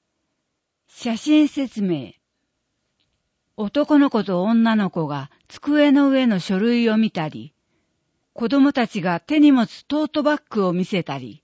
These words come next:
子供たちがステージ上に並んで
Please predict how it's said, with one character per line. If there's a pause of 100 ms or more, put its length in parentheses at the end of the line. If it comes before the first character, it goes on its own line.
(680)
子
供
た
ち
が
ス
テ
ー
ジ
上
に
並
ん
で